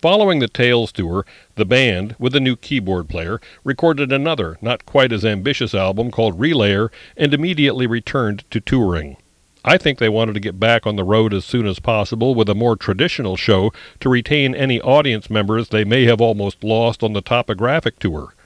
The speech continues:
For their Relayer tour, Yes didn't ignore the Tales music, but played only its concluding fourth side.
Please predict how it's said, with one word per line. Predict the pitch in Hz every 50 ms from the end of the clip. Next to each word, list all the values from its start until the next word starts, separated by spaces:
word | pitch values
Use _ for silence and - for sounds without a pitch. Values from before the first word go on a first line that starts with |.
| _ _ _ _ - - - - -
For | - 139 127
their | 113 131 123 110
Relayer | 104 151 202 202 170 135 120 110 104 101
tour, | - - 113 104 101 117 127 - -
Yes | 120 117 139 143 - -
didn't | - 170 165 156 151 -
ignore | 123 101 104 127 135 131 120
the | 95 87
Tales | - - - - 202 185 170 147 120 -
music, | 107 107 101 92 113 139 - - - - - - -
but | 143 - -
played | - - 170 170 165 143
only | 156 160 156 156 151 135
its | 131 120 -
concluding | - 131 120 107 - - 156 151 139 113 101
fourth | - - 135 113 107 -
side. | - - - 143 131 123 98 80 76 76 - -